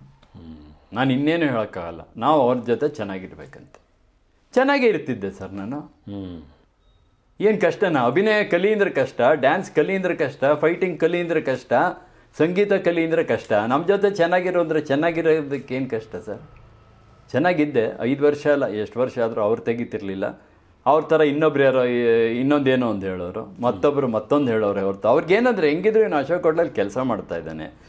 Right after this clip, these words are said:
Speaker 2: ಇವ್ನಿಗೆ ಯಾಕೆ ತೀಟೆ, ಸುಮ್ನೆ ಏನೋ ಬಂದು ನಮ್ಮನ್ನ ಗೋಳಿಕೊಂತಾನೆ, ನಾವು ಒಂಚೂರು ಇವ್ನಿಗೆ ಗೋಳಿಕೊಳ್ಳೋಣ ಅಂತ
Speaker 1: ಹ್ಮ್.
Speaker 2: ಗೋಳಿಕೊಂಡು ಹಂಗೇ ಅದು ಎಷ್ಟು ಮೂವತ್ತು, ಮೂವತ್ತೈದು ವರ್ಷ,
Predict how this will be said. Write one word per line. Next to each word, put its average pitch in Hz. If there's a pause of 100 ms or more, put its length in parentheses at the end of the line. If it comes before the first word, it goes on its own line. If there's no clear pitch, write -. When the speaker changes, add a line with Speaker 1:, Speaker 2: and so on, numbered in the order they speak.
(320)
Speaker 2:
ಇವ್ನಿಗೆ 117
ಯಾಕೆ 139
ತೀಟೆ, 117 (600)
ಸುಮ್ನೆ 147
ಏನೋ 147
ಬಂದು 139
ನಮ್ಮನ್ನ 123 (280)
ಗೋಳಿಕೊಂತಾನೆ, 104 (280)
ನಾವು 254
ಒಂಚೂರು 160
ಇವ್ನಿಗೆ 117
ಗೋಳಿಕೊಳ್ಳೋಣ 101
ಅಂತ 80
Speaker 1:
ಹ್ಮ್. 101
Speaker 2:
ಗೋಳಿಕೊಂಡು 101 (280)
ಹಂಗೇ 131
ಅದು 107
ಎಷ್ಟು 110
ಮೂವತ್ತು, 131
ಮೂವತ್ತೈದು 127
ವರ್ಷ, 117